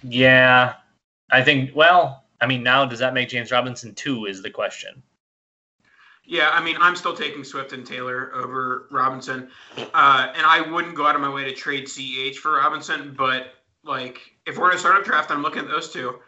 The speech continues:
Speaker 2: I think I'm taking Robinson.
Speaker 1: C E H, C-, C E H is going to be entirely situationally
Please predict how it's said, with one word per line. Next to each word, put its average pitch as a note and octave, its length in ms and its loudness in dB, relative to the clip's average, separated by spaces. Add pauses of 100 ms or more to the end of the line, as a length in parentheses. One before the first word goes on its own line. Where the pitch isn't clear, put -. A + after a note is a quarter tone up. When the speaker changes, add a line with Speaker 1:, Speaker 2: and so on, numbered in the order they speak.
(220)
Speaker 2:
I C3 80 -6
think D#3+ 100 -4
I'm F#3+ 80 -4
taking E3+ 200 -4
Robinson. C#3 420 0 (380)
Speaker 1:
C A2+ 320 -6
E G#2+ 40 0
H, G#2 240 -6
C-, - 320 -8 (340)
C F#3 500 -4
E D#3+ 80 2
H C#3 500 0
is A#2+ 160 -2
going B2 280 0
to - 80 -14
be A#2+ 360 -4
entirely D3+ 1120 0
situationally B2 1160 -2